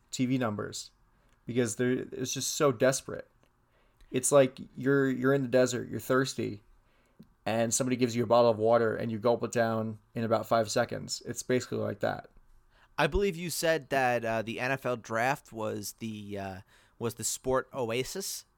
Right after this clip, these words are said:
Speaker 2: That, is that the, uh, is that what you alluded to or made the comparison of there, uh, Mister Castor?
Speaker 1: That is true.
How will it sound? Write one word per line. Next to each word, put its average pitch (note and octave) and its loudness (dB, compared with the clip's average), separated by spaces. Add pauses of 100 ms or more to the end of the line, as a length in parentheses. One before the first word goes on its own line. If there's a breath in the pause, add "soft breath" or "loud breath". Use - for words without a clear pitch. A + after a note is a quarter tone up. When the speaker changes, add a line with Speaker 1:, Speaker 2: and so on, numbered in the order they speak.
Speaker 2:
That, D3 -2
is C3+ -8
that C#3+ -2
the, D3+ -8
uh, C#3 2
is C#3 -2
that C#3 0
what D3+ -8
you D#3 -6
alluded D3+ -8
to D3+ -8
or C#3+ -8
made C3+ -6
the C#3+ -10
comparison C#3 -8
of D3+ -8
there, D3+ -4
uh, C#3+ -6
Mister D3 -10
Castor? D3+ -6 (300)
Speaker 1:
That C3 6
is B2 -4
true. A#2 2